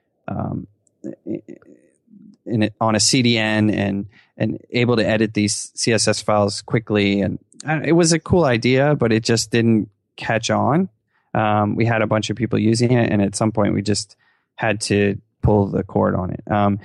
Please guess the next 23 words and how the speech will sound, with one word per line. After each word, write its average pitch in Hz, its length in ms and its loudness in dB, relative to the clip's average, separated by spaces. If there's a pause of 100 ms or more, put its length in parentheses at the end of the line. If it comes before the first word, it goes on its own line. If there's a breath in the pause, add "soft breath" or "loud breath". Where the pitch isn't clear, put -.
(140 loud breath)
you 120 60 0
know, 117 100 2
I 107 80 2
told 113 260 0
you 110 120 2
earlier 110 340 4
we 104 120 4
had 104 80 4
made 101 180 4
a 101 40 4
movie 104 380 4
about 101 360 0
our 101 140 2
interns, 98 520 0
and 101 100 2
that 120 80 2
was 110 140 2
a 107 40 0
huge 107 220 2
success - 480 -2
at 101 80 -2
the 98 100 0
time. 101 420 0